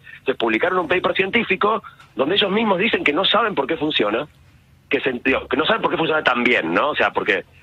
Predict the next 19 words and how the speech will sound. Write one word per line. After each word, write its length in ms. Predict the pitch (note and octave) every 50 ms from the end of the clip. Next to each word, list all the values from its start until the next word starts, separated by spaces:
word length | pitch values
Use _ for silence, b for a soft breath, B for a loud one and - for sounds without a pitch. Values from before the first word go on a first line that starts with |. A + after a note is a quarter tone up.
| b b
la, 160 | G2+ G#2 F#2+ - -
la 120 | G#2+ G2+ G#2
arquitectura 540 | F#2+ - - G2 A#2 G#2 - D#3 D#3+ D3+
de, 200 | C3+ A#2 A2+ A2+ - -
de, 160 | G#2+ G2 F#2
de, 300 | - G#2 G2 F#2+ F#2 - - _ - - - - -
de 100 | - A2
red 100 | A2 B2+
neuronal 300 | C#3 C#3 C3 B2 C#3+ D#3+
se 80 | - D3
conoce, 520 | - A#2 A#2 C3 D3 B2+ - - G#2 F#2
pero 200 | F2+ - G2 F2+ - B B B
no 120 | B2+ D3+
entienden 400 | E3 D#3+ - G#3+ A3+ A3 G#3+ F3
por 140 | C#3+ C#3 B2
qué 100 | - D3+
funciona 420 | - - C#3 A#2+ - C3+ B2+ B2+
tan 200 | - A#2 A2+ A2+
bien, 280 | G#2+ F#2 F#2 F#2+ A2+